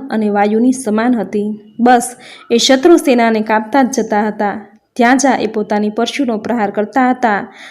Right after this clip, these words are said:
ત્યાં ત્યાં સારથી અને વાહનોની સાથે મોટા મોટા વીરોની બાહો, જાંઘો અને ખભા કાપી કાપીને પૃથ્વી પર નાખતા હતા. હૈ હૈથી પતિ અર્જુને જોયું કે મારી સેનાના સૈનિક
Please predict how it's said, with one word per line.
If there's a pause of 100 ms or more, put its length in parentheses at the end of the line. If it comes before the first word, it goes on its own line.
(180)
ત્યાં
ત્યાં
સારથી
અને
વાહનોની
સાથે
મોટા
મોટા
વીરોની (320)
બાહો,
જાંઘો (280)
અને
ખભા
કાપી
કાપીને
પૃથ્વી
પર
નાખતા
હતા. (200)
હૈ
હૈથી
પતિ
અર્જુને
જોયું
કે
મારી
સેનાના
સૈનિક